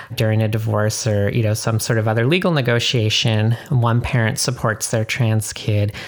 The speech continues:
the other doesn't. The one who doesn't could file a, a petition basically to be awarded sole custody, uh, because the other parent might be providing gender affirming care to this trans kid.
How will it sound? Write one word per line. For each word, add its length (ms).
the 120
other 220
doesn't. 500
The 80
one 160
who 100
doesn't 340
could 200
file 520
a, 240
a 60
petition 600
basically 560
to 320
be 160
awarded 600
sole 260
custody, 720
uh, 100
because 340
the 140
other 160
parent 380
might 500
be 320
providing 440
gender 280
affirming 400
care 420
to 160
this 160
trans 420
kid. 480